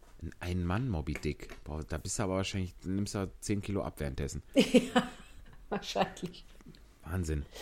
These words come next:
Speaker 1: Wovon man auch zehn Kilo abnimmt, wenn das für euch ein Thema ist, ist, wenn man uns abonniert auf den gängigen Plattformen, zum Beispiel bei YouTube, unseren Kanal ohne Probe ganz nach oben, die Spontanlesung. Selbstverständlich geht das auch bei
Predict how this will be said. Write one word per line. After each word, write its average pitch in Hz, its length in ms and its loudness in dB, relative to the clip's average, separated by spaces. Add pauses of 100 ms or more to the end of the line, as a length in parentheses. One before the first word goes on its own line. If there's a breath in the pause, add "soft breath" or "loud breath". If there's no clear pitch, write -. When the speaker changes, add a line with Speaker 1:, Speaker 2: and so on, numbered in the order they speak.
(300 loud breath)
Speaker 1:
Wovon 165 260 8
man 175 160 10
auch - 260 8
zehn 139 220 10
Kilo 104 220 10
abnimmt, 92 480 6
wenn 87 140 8
das 87 140 6
für 85 140 6
euch 73 240 4
ein 71 280 2
Thema 95 300 8
ist, 76 300 4
ist, 180 320 6
wenn 135 120 10
man 120 260 12
uns 160 320 10
abonniert 147 760 10
auf - 180 4
den 69 360 4
gängigen 87 440 8
Plattformen, 120 580 8
zum 208 200 6
Beispiel 131 320 8
bei 76 100 8
YouTube, 78 540 4
unseren 78 340 2
Kanal 69 500 2
ohne 78 200 2
Probe 78 340 6
ganz 69 240 4
nach 71 160 2
oben, 76 240 8
die 69 80 4
Spontanlesung. 85 800 8 (320 loud breath)
Selbstverständlich 95 680 8
geht 73 160 4
das 73 200 4
auch 65 200 2
bei 64 240 4